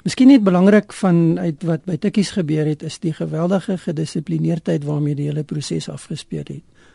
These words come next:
Daar was nie enkele insident van geweld, aggressie.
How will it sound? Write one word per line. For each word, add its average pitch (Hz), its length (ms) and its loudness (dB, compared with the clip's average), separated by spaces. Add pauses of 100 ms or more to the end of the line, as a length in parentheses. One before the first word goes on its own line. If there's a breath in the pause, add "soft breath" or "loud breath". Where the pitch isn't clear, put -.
(140)
Daar 151 100 -8
was 156 80 -2
nie 208 160 4
enkele 196 320 2
insident 151 540 -2
van 156 180 -4
geweld, 139 480 -6 (280)
aggressie. 156 760 -2